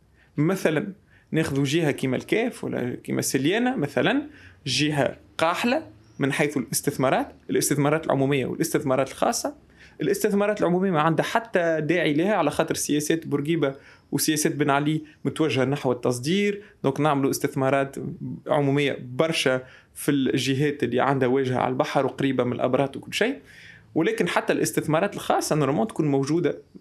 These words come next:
كو سوسوا استثمارات تونسية ولا استثمارات أجنبية، أما هي مش موجودة. علاش؟ على خاطر ما فماش منافسة. مثلًا نقولوا احنا، آه، جروب بالخيرية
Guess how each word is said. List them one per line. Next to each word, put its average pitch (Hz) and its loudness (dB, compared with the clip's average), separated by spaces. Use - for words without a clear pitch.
كو 147 -2
سوسوا 147 0
استثمارات 143 0
تونسية 147 2
ولا 131 0
استثمارات 135 -4
أجنبية، 160 -2
أما 165 4
هي 220 2
مش 220 -2
موجودة. 202 0
علاش؟ - -2
على 123 -2
خاطر 214 0
ما 143 -2
فماش 196 -2
منافسة. 208 -2
مثلًا 143 0
نقولوا 139 0
احنا، 139 0
آه، 123 0
جروب 151 0
بالخيرية 160 0